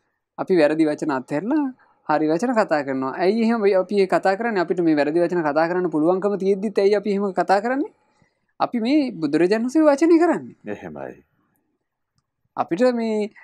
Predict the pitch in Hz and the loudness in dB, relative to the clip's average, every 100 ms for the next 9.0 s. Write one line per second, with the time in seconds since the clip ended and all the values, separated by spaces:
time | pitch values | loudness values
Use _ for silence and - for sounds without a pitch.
0 | _ 160 160 156 160 165 220 220 220 - | _ -2 0 2 0 2 2 2 -2 -8
1 | _ _ _ _ - 165 160 156 147 160 | _ _ _ _ -4 0 2 0 2 2
2 | 196 208 226 214 233 233 226 233 196 226 | 0 0 -4 -2 0 0 0 -2 0 2
3 | 320 269 147 165 147 127 123 151 277 277 | 2 2 0 0 -2 -2 -4 -2 0 0
4 | 226 202 190 180 - _ - 147 139 139 | 0 0 -2 -4 -8 _ -6 -2 0 2
5 | 156 185 185 175 156 135 131 151 156 202 | 4 4 4 2 2 0 2 2 0 -2
6 | 262 294 254 220 175 202 202 196 208 339 | 0 0 0 0 0 0 -2 -2 0 2
7 | 185 123 135 - _ - 277 269 156 120 | 0 -4 -12 -20 _ -2 2 2 2 -2
8 | 113 131 98 98 92 87 - 73 76 73 | -10 -16 -18 -10 -10 -10 -14 -14 -16 -20